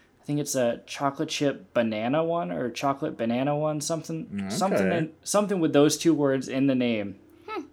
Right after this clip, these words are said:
Speaker 1: I've had those and they are really good. And I'm not usually one for, for banana things, but they were quite tasty.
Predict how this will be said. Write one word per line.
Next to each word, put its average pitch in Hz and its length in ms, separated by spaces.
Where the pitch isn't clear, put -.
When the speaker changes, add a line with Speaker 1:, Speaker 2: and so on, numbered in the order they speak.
Speaker 1:
I've 123 160
had 131 240
those 120 300
and 110 120
they 113 80
are 110 80
really 110 280
good. 113 140
And 104 120
I'm 117 100
not 120 160
usually 120 260
one 110 260
for, 107 420
for - 180
banana 107 400
things, 95 420
but - 280
they 135 100
were 143 80
quite 160 240
tasty. 156 440